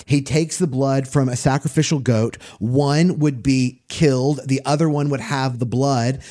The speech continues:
of the killed goat placed upon it and sent into Azarel, or the wilderness. But the one who was sacrificed, its blood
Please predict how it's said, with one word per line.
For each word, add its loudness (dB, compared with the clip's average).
of -4
the 0
killed 0
goat -2
placed -2
upon 0
it -4
and -2
sent -2
into -2
Azarel, -2
or 0
the -2
wilderness. 2
But -4
the -2
one 2
who 2
was -2
sacrificed, -4
its -2
blood 0